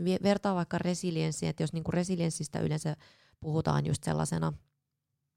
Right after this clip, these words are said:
ää, niinku takaisin ponnahtamisena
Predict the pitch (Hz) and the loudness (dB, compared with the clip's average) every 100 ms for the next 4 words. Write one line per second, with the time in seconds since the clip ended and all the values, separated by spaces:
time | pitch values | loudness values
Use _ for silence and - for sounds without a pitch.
0 | _ _ _ - - - _ _ - 151 | _ _ _ -20 -18 -20 _ _ -6 -2
1 | 151 151 - 175 - 170 165 160 143 160 | 0 -2 2 2 4 4 4 -2 -2 -2
2 | 151 160 151 165 151 151 - 165 160 | -2 -2 -4 -4 -4 -4 -6 -4 -4